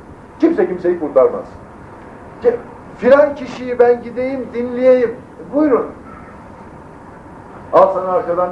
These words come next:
bir sual. Ya bu adam iyi, güzel, hoş anladık da, e, anladı-, anlamadığın ne? Kerameti ne bu adam? Uçuyor. Yapma ya. Mesele kalmadı.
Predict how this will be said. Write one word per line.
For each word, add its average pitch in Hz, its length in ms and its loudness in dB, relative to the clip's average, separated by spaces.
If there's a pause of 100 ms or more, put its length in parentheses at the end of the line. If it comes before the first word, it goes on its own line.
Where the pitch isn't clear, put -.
bir - 80 -18
sual. 165 200 0 (560)
Ya 190 240 4
bu 185 60 4
adam 190 240 2 (160)
iyi, 185 80 -10 (140)
güzel, 208 200 -10
hoş 190 320 -6
anladık 180 320 -8
da, 185 60 -8
e, - 880 -10
anladı-, 175 380 0
anlamadığın 190 500 2
ne? 156 140 -2 (640)
Kerameti 151 520 2
ne 202 140 -8
bu 165 60 -2
adam? 151 220 -4 (1120)
Uçuyor. 190 320 2 (1300)
Yapma 190 300 4
ya. 214 220 -8 (760)
Mesele 165 360 0
kalmadı. 165 300 2